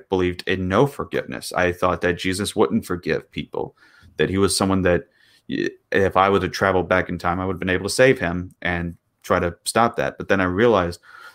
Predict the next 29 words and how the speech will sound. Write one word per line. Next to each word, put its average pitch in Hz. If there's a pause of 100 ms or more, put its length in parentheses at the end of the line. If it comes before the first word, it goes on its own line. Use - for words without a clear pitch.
(680)
what 101
that 101
would 92
have - (420)
prevented, 107
and 87
that -
even 113
then, 104 (120)
when 98
I 90
looked 101
in 117
the 110
Bible, 90 (420)
there 98
was 95
someone 98
that 101
was 113
like 180
that. - (1120)
Peter 117
tried 92
to 87
rescue 90
Jesus, 90
and 90
he 98